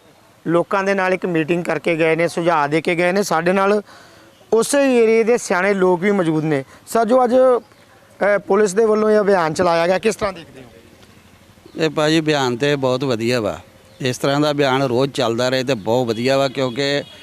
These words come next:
Speaker 2: ਨੌਜਵਾਨ ਪੀੜ੍ਹੀ ਜਿਹੜੀ ਆ ਖਤਮ ਹੋ ਗਈ ਆ। ਮੇਰਾ ਖਿਆਲ ਕਿ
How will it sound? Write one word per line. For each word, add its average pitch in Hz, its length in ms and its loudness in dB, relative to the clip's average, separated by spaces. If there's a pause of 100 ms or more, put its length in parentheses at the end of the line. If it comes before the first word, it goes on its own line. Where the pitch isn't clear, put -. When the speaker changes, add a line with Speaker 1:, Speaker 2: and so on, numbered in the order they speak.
(240)
Speaker 2:
ਨੌਜਵਾਨ 143 720 0
ਪੀੜ੍ਹੀ 135 320 0
ਜਿਹੜੀ 135 240 0
ਆ 143 160 2 (120)
ਖਤਮ 185 280 0
ਹੋ 175 80 0
ਗਈ 113 160 -2
ਆ। 80 60 -8 (1200)
ਮੇਰਾ 147 260 0
ਖਿਆਲ 165 280 2
ਕਿ 170 560 0